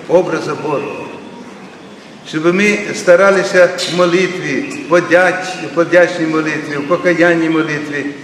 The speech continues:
хвалити Бога, благодарити Бога за все, що Бог нам дає. І тоді, е, Божа благодать буде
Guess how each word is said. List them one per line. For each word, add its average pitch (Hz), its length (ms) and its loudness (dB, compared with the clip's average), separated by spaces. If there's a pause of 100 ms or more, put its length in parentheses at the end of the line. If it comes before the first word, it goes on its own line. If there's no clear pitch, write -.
(960)
хвалити 180 400 2
Бога, 160 360 0
благодарити 156 720 0
Бога 143 280 -2
за 143 160 -6
все, 180 200 0
що 165 160 -6
Бог 147 180 -4 (100)
нам 143 200 -4
дає. 139 380 -2 (2250)
І 147 80 -10
тоді, 165 680 -2 (520)
е, 127 260 -4 (3000)
Божа 180 260 2
благодать 170 640 4
буде 170 340 2